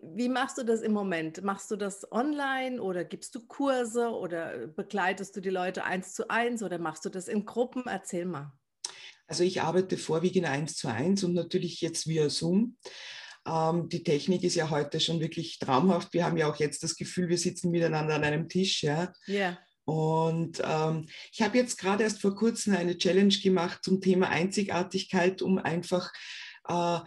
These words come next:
Speaker 2: herauszuarbeiten in ein paar Tagen, wo so die Besonderheiten und Stärken liegen. Und es war wirklich, wirklich schön zu sehen, ja.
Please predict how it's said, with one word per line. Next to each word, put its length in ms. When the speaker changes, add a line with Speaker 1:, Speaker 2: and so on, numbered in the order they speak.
Speaker 2:
herauszuarbeiten 1080
in 80
ein 120
paar 260
Tagen, 500
wo 140
so 160
die 80
Besonderheiten 800
und 120
Stärken 640
liegen. 400
Und 240
es 160
war 160
wirklich, 380
wirklich 260
schön 240
zu 100
sehen, 300
ja. 300